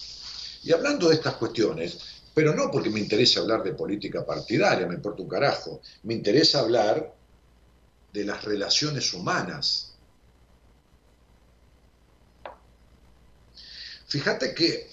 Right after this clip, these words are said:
recién me decía una oyente que, que desde que tiene cuarenta y un años, una chica que posteó un montón de cosas por acá, este,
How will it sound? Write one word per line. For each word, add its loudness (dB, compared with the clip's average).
recién 2
me -4
decía 0
una -4
oyente -2
que, -2
que 2
desde 2
que 2
tiene 0
cuarenta 0
y 2
un 2
años, -4
una -10
chica -2
que -6
posteó -6
un -2
montón -4
de 0
cosas -4
por -6
acá, -6
este, 6